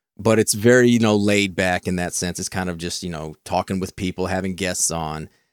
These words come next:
and, you know, what I equate it to basically just having a drink and just shooting the shit. So we can get into some deep things, but it's not really so much. And, you know, that's the outlet here that I like, is we can really, like, nerd out. <laughs>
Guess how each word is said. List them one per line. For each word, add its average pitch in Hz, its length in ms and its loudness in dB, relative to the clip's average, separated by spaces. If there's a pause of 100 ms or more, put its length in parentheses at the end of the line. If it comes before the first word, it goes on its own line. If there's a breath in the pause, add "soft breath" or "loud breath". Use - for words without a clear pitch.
(220)
and, 87 380 -2
you 90 80 -4
know, 85 340 -4
what 120 180 0
I 131 120 2
equate 123 320 0
it 110 80 -6
to 101 100 -2
basically 104 340 -2
just 95 160 -4
having 92 220 -2
a 82 40 -6
drink 87 500 -6 (160)
and 87 160 -6
just 85 140 -8
shooting 98 260 -2
the 82 60 -6
shit. - 440 -6 (420)
So 76 320 -8 (260)
we 139 120 2
can 170 140 -2
get 214 140 4
into 151 140 4
some 139 280 2
deep 113 240 0
things, 117 320 0
but 104 160 0
it's 101 120 -4
not 139 200 -2
really 120 180 0
so 104 240 0
much. 90 600 -6 (480)
And, 98 160 -2
you 98 60 0
know, 104 120 0
that's 127 220 2
the - 160 -2
outlet 107 320 2
here 117 260 2
that 123 140 2
I 131 80 2
like, 131 340 -2
is 98 100 -4
we 98 100 -2
can 98 120 -2
really, 101 220 0
like, 92 140 -4
nerd 92 340 -2
out. 95 320 -4
<laughs> 170 100 2